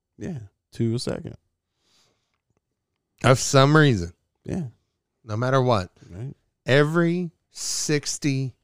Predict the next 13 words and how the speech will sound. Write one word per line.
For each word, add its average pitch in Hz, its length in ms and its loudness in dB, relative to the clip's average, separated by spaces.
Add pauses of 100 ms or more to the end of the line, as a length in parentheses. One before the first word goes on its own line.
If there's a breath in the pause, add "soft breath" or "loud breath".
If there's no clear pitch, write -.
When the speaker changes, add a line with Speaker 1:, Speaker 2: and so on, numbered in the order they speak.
Speaker 2:
seconds. - 920 -4 (2000)
It's 135 220 0
like 113 220 -2
in 107 80 -4
thirty 160 420 2
seconds. 101 460 -4
Think 151 240 -6
about 98 200 -4
it. - 80 -20 (600)
Look. 113 240 -8 (2000)
Speaker 1:
I - 100 -4
mean, 110 340 -4
it's - 280 -10